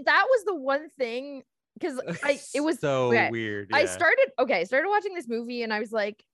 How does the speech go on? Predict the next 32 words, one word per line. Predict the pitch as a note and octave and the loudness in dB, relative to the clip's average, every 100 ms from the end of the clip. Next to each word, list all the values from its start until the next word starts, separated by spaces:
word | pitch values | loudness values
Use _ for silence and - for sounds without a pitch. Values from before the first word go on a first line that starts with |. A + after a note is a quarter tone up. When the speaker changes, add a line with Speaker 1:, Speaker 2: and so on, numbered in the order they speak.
| _ | _
Speaker 1:
"Maybe | F#3+ G3 F#3+ G3+ D#4 F#4+ A4+ C5+ | -12 -8 -4 -4 -2 -2 0 0
I've | G#4 A4+ | 0 -2
seen | - G#4+ A#4 A4+ | -4 -4 -4 -4
this," | A#4 A#4 A4+ - _ | -6 -6 -10 -18 _
'cause | - F4 | -6 0
I | F4+ - _ | 0 0 _
felt | F4+ F4+ D4 | -2 -2 -4
like | F4+ - - | -8 -8 -8
it | B3 | -8
feels | - D4+ F4+ F#4 | -8 -6 -4 -4
so | - B3+ C4 | 2 2 2
ubiquitous. | A3+ G#3 E3+ F#3+ G#3+ C#4 D#4+ - - _ _ _ _ _ _ _ - | -2 -4 -4 -2 -4 -4 -6 -12 -20 _ _ _ _ _ _ _ -2
And | B3+ | 2
it | C4 | 4
was | C4 | 4
one | C4+ | 2
of | D#4 | 0
those | D#4 D#4+ | -2 -2
things | D4 C#4+ C#4+ G#3 | -2 -2 -4 -4
where | F#3+ | 0
I | F3 F#3+ - _ | 0 -2 -10 _
thought | G3+ A3+ A#3 | -2 -2 -2
that | A#3 | -4
it | G#3+ | -4
was | - | -6
almost | F#3 G3 - | -8 -8 -10
impossible | F#3 D#3+ E3+ F#3+ F3+ | -6 -6 -4 -4 -2
that | F3 | -2
I'd | E3 | -4
never | D#3+ D3+ D#3 | -4 -8 -8
seen | - C#3 | -12 -6
it. | G3 A#3 | -4 -4